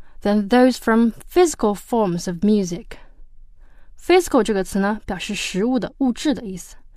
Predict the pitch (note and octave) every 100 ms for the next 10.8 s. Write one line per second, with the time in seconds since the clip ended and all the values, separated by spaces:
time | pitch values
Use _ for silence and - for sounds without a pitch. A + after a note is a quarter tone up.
0 | - - B3+ C4 G#3+ F3 - F#3+ G#3 A#3+
1 | G#3 F#3 F3+ - - - - A3+ A#3 D4+
2 | D4 - - - G3+ - D#4+ - C4+ A#3+
3 | C#4+ C#4 F#3+ F3 - - - - - G3
4 | F3+ G#3+ D4 C4 G3+ F3+ F#3+ F3 F#3 E3+
5 | _ _ _ _ - C4 B3 B3+ - -
6 | - - C#4+ D#4 D#4+ - D4+ - A#3 A#3
7 | - D4 C#4 G#3 F#3+ F3 - - - -
8 | - C4 - A3 - F#3 F#3 - G#3+ F#3+
9 | F#3+ - - - - - - - - -
10 | - G#3+ - E4 C4 - G#3+ G#3